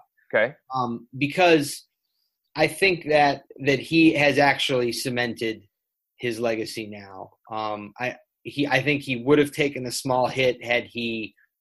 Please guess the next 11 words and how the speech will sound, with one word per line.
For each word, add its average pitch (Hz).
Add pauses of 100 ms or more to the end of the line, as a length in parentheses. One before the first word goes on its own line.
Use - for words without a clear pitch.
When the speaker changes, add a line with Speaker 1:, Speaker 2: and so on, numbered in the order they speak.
(120)
Speaker 2:
allowed 123
this 113
team 123
to 117
lose 113
in 113
the 110
first 113
round. 110 (540)
Speaker 1:
Yep. 120
Speaker 2:
Um, 107